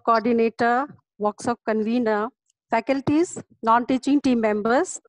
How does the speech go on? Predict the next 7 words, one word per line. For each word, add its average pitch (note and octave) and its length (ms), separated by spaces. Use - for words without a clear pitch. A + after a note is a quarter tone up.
technical C4 540
supportive C4+ 460
team C4+ 220
members, C4 580
my B3+ 320
dear D4 300
student, G#3+ 440